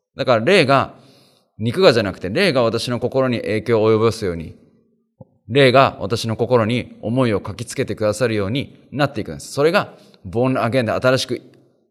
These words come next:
生まれるってことですよ。それはイエス・キリストを信じるときに起こるんですよ。すべて新しく生まれたものは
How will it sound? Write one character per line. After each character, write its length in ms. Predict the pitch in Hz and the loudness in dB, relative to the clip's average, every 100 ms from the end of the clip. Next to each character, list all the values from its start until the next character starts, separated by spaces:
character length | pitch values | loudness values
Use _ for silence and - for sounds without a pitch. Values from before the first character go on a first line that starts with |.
| _ _ | _ _
生 80 | 104 | -2
ま 120 | 110 | 2
れ 120 | 139 | 2
る 60 | 175 | 2
っ 20 | |
て 100 | 160 | -2
こ 80 | - | -6
と 140 | 87 | -8
で 60 | - | -12
す 60 | |
よ。 80 | - _ _ _ _ _ _ _ _ _ _ _ _ _ _ _ _ _ | -18 _ _ _ _ _ _ _ _ _ _ _ _ _ _ _ _ _
そ 160 | - | 0
れ 60 | 143 | 4
は 300 | 160 117 - | 4 2 -4
イ 100 | - | 2
エ 60 | 160 | 2
ス・ 80 | 160 | 2
キ 80 | 131 | -2
リ 100 | 120 | 0
ス 80 | |
ト 120 | 127 135 | 2 2
を 240 | - - - _ _ _ | 2 -4 -20 _ _ _
信 300 | - 185 190 | -8 -4 -2
じ 100 | 165 | -2
る 60 | |
と 140 | 110 98 | -2 -6
き 60 | |
に 60 | 92 | -6
起 60 | 82 | -4
こ 120 | 95 | -4
る 100 | 82 | -4
ん 40 | |
で 60 | 65 | -12
す 80 | - | -20
よ。 80 | _ _ _ _ _ _ _ _ _ _ _ _ _ _ _ _ _ _ _ | _ _ _ _ _ _ _ _ _ _ _ _ _ _ _ _ _ _ _
す 180 | - 226 | -6 2
べ 80 | 214 | 2
て 100 | 165 | 4
新 360 | 120 170 196 | 2 2 2
し 80 | 185 | 0
く 340 | - 156 85 - | 0 0 0 -4
生 100 | 113 | 0
ま 120 | 131 | 2
れ 80 | 135 | 2
た 120 | 139 | 0
も 100 | 127 | 0
の 100 | 98 | 2
は 260 | 123 98 | 0 0